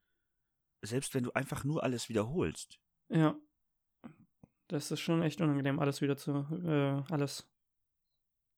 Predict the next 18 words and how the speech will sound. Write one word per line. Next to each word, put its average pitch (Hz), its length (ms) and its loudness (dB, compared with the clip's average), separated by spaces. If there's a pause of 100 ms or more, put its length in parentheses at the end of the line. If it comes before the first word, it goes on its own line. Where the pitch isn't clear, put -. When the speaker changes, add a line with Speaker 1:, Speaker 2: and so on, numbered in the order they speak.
(480)
Speaker 2:
zu 143 220 -2
wiederholen, 131 420 2
nicht 139 180 0
Speaker 1:
Zu 147 80 0
Speaker 2:
wieder 139 220 6
Speaker 1:
wiederholen. 135 460 8
Speaker 2:
zu - 120 10 (440)
holen. - 300 -4 (160)
<laughs> - 180 -20
Speaker 1:
Alles, 117 400 6 (320)
ah, 170 360 2 (220)
wobei, 123 600 2 (180)
Speaker 2:
Alle 135 280 2
Speaker 1:
äh, 139 60 -2
Speaker 2:
Wörter 127 120 4
Speaker 1:
alles 143 180 10 (160)
Speaker 2:
wiederholen. - 20 4
Speaker 1:
wiederzuholen? 135 800 6